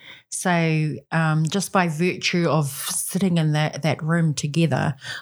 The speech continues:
with all the difference, and I, what I felt was there's such a willingness on behalf of everybody, um,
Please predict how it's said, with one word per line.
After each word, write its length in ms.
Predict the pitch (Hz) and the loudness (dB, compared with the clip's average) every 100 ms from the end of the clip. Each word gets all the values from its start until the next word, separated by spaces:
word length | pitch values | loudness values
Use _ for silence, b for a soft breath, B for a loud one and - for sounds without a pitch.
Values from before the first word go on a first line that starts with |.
| - | 0
with 340 | 175 - - - | 0 0 -4 -2
all 180 | 165 147 | 0 0
the 100 | 143 | 0
difference, 1000 | 175 180 - 139 - 156 - - - B B B B B - | 0 -2 -2 -2 0 -2 -2 -2 -6 B B B B B -2
and 120 | 165 | 0
I, 200 | 160 156 | 0 0
what 140 | 160 | 0
I 80 | 160 | 0
felt 500 | 151 - 202 202 190 - | 0 -2 0 0 -2 -8
was 440 | 160 175 170 160 | -2 0 2 0
there's 140 | 165 147 | -2 -2
such 280 | - 170 - | -2 -2 0
a 80 | |
willingness 1000 | 175 156 185 190 170 147 139 - - - - B B B | 0 0 0 2 0 0 -4 -6 -6 -8 -10 B B B
on 140 | 170 160 | -4 -2
behalf 360 | 160 175 165 | 0 0 0
of 140 | 165 151 - | -2 -4 -4
everybody, 840 | 202 190 180 147 131 135 135 170 B B B B _ | 0 0 -2 -2 -2 0 -2 -4 B B B B _
um, 640 | 160 156 151 151 147 147 | -2 0 0 0 0 -2